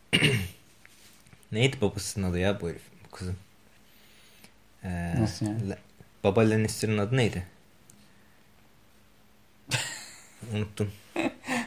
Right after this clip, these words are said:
Speaker 2: Neydi lan hakikaten? Beynim durdu benim de.
Speaker 1: Benim de durdu. Neyse işte.
Speaker 2: Ha.
Speaker 1: Kendine şey diyor, hani "Ben babamın ikinci gelişiyim."
Speaker 2: Ha,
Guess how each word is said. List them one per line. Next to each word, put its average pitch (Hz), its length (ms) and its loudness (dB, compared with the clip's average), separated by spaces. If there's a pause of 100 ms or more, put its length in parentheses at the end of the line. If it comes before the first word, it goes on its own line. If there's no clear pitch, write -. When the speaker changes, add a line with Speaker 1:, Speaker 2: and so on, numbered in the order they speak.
(600)
Speaker 2:
Neydi 180 220 10
lan 196 120 10
hakikaten? 156 460 6
Beynim 160 300 8
durdu 135 200 4
benim 120 240 6
de. 120 40 4 (960)
Speaker 1:
Benim 110 240 2
de 101 140 0
durdu. 95 260 -2 (1300)
Neyse 180 340 6
işte. 95 340 2 (120)
Speaker 2:
Ha. 151 320 8 (160)
Speaker 1:
Kendine 151 440 8
şey 190 220 10
diyor, 101 220 6
hani 104 280 4
"Ben 113 280 6
babamın 120 380 8
ikinci 113 380 4
gelişiyim." 95 520 4
Speaker 2:
Ha, 139 80 4